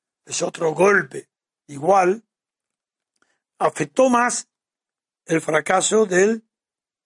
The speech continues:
separatismo escocés. Pero este también afecta. También afecta porque Escocia ha votado, aunque allí la, ha sido la mayoría contraria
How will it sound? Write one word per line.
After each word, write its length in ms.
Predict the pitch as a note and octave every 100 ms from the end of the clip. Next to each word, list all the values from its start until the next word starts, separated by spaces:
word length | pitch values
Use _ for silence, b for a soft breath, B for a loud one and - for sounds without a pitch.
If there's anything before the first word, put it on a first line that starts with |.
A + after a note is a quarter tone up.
| _ -
separatismo 680 | - D#3+ D3 C#3 E3+ E3+
escocés. 600 | G#3+ - - D#3+ D#3 - _ _ _ _ _ _ _
Pero 160 | C#3
este 160 | C3+ G3
también 380 | G3+ E3 E3 A3+
afecta. 520 | - F#3 G3+ G#3 - _ _ _ _ _
También 380 | - D#3+ F#3 A3
afecta 460 | A3 A3+ G#3+ A3+ B3+
porque 480 | F#3+ - E3+ E3+ G3+
Escocia 800 | D#3+ - C4 D4+ - G#3 A3+ - _ _ _
ha 160 | G#3+ A#3
votado, 540 | A#3+ A3+ A3+ A3+ C4 _ -
aunque 300 | E3+ D3+ D#3+
allí 340 | F3 C4 G3 _ _ _
la, 200 | - F#3+ -
ha 160 | F#3 F3
sido 280 | F#3+ F#3+
la 100 | F#3+
mayoría 500 | F3 E3+ E3+ G#3 F#3+
contraria 800 | - C#3+ C#3 D#3+ E3+ E3 E3 E3+